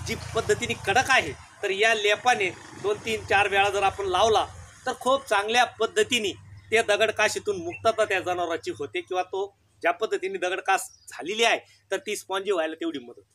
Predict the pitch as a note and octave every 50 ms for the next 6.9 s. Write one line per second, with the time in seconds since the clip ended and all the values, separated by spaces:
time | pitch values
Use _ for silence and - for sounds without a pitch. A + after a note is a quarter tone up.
0 | _ _ _ _ _ _ _ _ _ _ _ _ _ _ _ _ _ _ _ _
1 | - A#3 B3 C#4+ C4+ A#3 B3 B3+ A#3+ - B3+ C4 C4 C4 B3+ B3+ C4 B3 B3+ A#3
2 | G3+ G3 G3 - B3 A#3+ F#3+ G3+ G#3 A3+ A#3+ - - G3 G#3 G#3 F#3 G3 G#3 G#3
3 | G#3 G#3+ G#3+ G#3 A3 - G3+ G3+ - G#3 G3+ F#3+ F3+ - F#3 E3 - E3 D#3 D3
4 | C#3 - - - _ _ - E3+ E3+ F#3 G3 G#3 G#3 - - G3+ F#3+ G3 F#3+ -
5 | - G3+ F3+ - E3+ D#3 - E3+ E3 E3 E3 D#3+ D#3 D3 D3 C#3+ B2 - C#3 -
6 | C#3 C#3 - F#3 G3 A#3 A#3 E3+ - - _ - - _ - - _